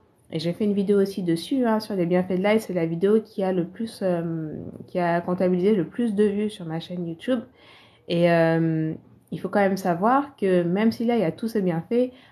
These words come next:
antibiotiques naturels, anti-agrégants plaquettaires, vasodilatateurs, donc qui permet vraiment de fluidifier le sang, de favoriser la va-, circulation du sang au sein de notre organisme.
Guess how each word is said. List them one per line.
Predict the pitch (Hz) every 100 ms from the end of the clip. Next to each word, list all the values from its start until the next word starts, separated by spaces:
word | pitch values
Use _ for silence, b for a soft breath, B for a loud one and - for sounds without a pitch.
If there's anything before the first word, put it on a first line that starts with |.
| -
antibiotiques | 175 175 - 180 185 185 190
naturels, | 190 180 185 233 208 196 190 185 185 B -
anti-agrégants | 175 180 180 180 180 180
plaquettaires, | 180 185 180 226 226 214 196 190 185 185 b _
vasodilatateurs, | 175 180 185 180 180 175 214 226 220 202 190 180
donc | 170
qui | - 175
permet | 180 180 190
vraiment | 185 196 220
de | 208
fluidifier | 170 - 220 196 208 - 202
le | 175
sang, | 180 220 254 B B B -
de | 175
favoriser | 170 233 233 226 220 226 233
la | 202
va-, | 185 175 165 165 165
circulation | - - 202 196 196
du | 202 190
sang | 190 208 -
au | 180
sein | 190
de | 185
notre | 165 160 185
organisme. | 180 156 208 285 -